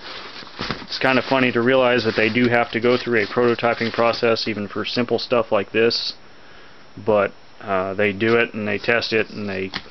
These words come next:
you know, they do multiple versions. Sometimes even after all those tests they don't come out with a good piece of gear, but in this case I think they came out with something that was simple but effective for the task, and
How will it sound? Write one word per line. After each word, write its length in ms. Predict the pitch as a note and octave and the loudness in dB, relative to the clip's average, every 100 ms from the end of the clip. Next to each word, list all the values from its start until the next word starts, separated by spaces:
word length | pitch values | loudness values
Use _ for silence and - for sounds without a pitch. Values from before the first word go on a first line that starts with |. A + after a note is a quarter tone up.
| - | -14
you 80 | G#2+ | -10
know, 80 | G2 | -6
they 100 | G2 | -4
do 180 | A2+ | -2
multiple 440 | A2 A#2 A2+ A2 G2+ | 0 2 0 0 0
versions. 480 | A#2 A#2+ A2 A2+ - | 2 2 0 -4 -2
Sometimes 680 | A#2 A2 A2+ A2 A2 - - - - - - - - - - | -2 0 0 0 -4 -8 -12 -20 -20 -20 -20 -20 -20 -14 -6
even 180 | A#2 A2 | -2 0
after 300 | A2+ G#2+ A2+ | 0 2 2
all 100 | A2+ | 4
those 240 | A#2 A2+ | 4 2
tests 300 | - A#2 A2 | 2 0 0
they 100 | G#2+ | 0
don't 180 | G#2 - | 0 0
come 140 | A2+ | 0
out 160 | A2 G2+ | 2 2
with 100 | G#2 | 0
a 40 | |
good 180 | A#2 A2+ | -2 -2
piece 240 | A#2 A2 G2+ | -2 -4 -4
of 100 | G2+ | -2
gear, 340 | A2+ A2+ B2 - - - | 2 2 0 -4 -20 -14
but 240 | A2+ G2+ F#2 - - - - - - - - - | -4 -2 -4 -8 -20 -20 -20 -20 -20 -20 -16 -6
in 140 | G#2+ | 0
this 180 | A#2 - | 0 2
case 320 | A#2 A2+ - | 2 2 2
I 140 | G2+ | -2
think 180 | F#2+ G#2+ | -2 -2
they 140 | G#2 G2+ | -2 -2
came 180 | A2 | -2
out 220 | G#2 G2+ - | 0 0 0
with 80 | |
something 380 | - A2 G#2 G#2+ | -2 -2 -2 -2
that 140 | G#2 G2 | -2 -2
was 220 | G2 F#2+ | -4 -4
simple 600 | - B2+ A#2+ A2+ G#2+ - - | -2 0 0 2 2 0 -8
but 300 | A2 G#2+ G2+ - | -2 0 0 -2
effective 540 | G#2+ A2 B2 A#2 A#2 G#2 | -6 0 0 0 -2 -2
for 380 | G#2+ G#2 G#2 - - - - - - - - - | -2 -2 -2 -6 -20 -20 -20 -20 -20 -20 -18 -12
the 80 | - | -2
task, 500 | A#2+ A#2+ A2+ - G#2+ | 2 2 2 -2 -4
and 280 | G2 G2 | -4 -6